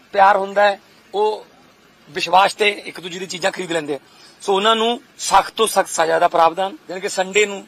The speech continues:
ਸ਼ਾਮ ਨੂੰ ਫੇਰ ਦੁਬਾਰਾ। ਮੈਂ ਤਾਂ ਇਹੀ ਕਰ ਸਕਦਾ ਕਿ ਮੈਂ ਤਿੰਨ ਵਾਰੀ ਸੈਂਟਰ ਸਰਕਾਰ ਇੱਥੇ ਲਿਆਂਦੀ ਹੈ, ਸਾਹਮਣੇ ਕਿਸਾਨ ਬੈਠੇ ਨੇ,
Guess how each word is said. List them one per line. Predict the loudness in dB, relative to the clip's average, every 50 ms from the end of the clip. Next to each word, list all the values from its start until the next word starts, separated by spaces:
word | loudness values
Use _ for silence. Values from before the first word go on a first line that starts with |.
| _ -20
ਸ਼ਾਮ | -14 -8 -8 -6 -6 -6
ਨੂੰ | -8 -12 -12 -10
ਫੇਰ | -8 -8 -8 -8
ਦੁਬਾਰਾ। | -4 0 4 4 6 4 4 2 -2 _ _ _ _ _ _ _ _ _ -20 -20 _ _ _ _ _ _ _ _ _ _ _ _ _ -8
ਮੈਂ | -4 -4 -2
ਤਾਂ | 2 2 2
ਇਹੀ | 2 2 0 0
ਕਰ | 0 0 0
ਸਕਦਾ | 0 -2 0 0 0 0 -2 -6 _ _ _ _ _ _ _ _ _ _ _ -10
ਕਿ | -6 -4
ਮੈਂ | -4 -4
ਤਿੰਨ | -2 0 -2 -2 0 0
ਵਾਰੀ | 2 2 2 2 2
ਸੈਂਟਰ | 0 -4 -4 -4 -6 -10
ਸਰਕਾਰ | -4 0 4 4 4
ਇੱਥੇ | 4 2 -4 -6
ਲਿਆਂਦੀ | -4 -4 -4 -4 -6 -16
ਹੈ, | -20 -20 -20 _ _ _ _ _ _ _ _ _ _ _ _ _ _ -20 -20 _ _ _ _ -10
ਸਾਹਮਣੇ | -4 0 0 0 0 0 -2
ਕਿਸਾਨ | -2 -4 -4 -2 -2 -2 -2
ਬੈਠੇ | -4 -4 -4 -4
ਨੇ, | -4 -4 -6